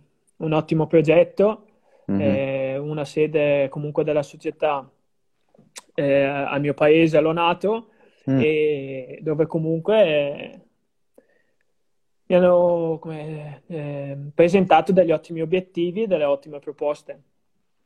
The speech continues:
Speaker 2: Ah, il contratto quanti anni è?
Speaker 1: Uno.
Speaker 2: Ah, uno solo, ok.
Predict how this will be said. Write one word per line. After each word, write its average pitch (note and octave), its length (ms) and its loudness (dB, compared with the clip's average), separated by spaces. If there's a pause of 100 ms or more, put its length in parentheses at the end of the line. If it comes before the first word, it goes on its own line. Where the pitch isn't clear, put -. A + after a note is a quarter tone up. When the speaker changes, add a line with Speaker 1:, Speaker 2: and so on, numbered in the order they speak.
Speaker 2:
Ah, B2 140 -2
il A#2+ 60 0
contratto D3 440 4
quanti C3 260 2
anni A#2 440 4
è? G2+ 260 -2 (480)
Speaker 1:
Uno. G#3 420 -2 (560)
Speaker 2:
Ah, C#3 200 2
uno E3+ 160 6
solo, G#2 300 4
ok. A2 420 0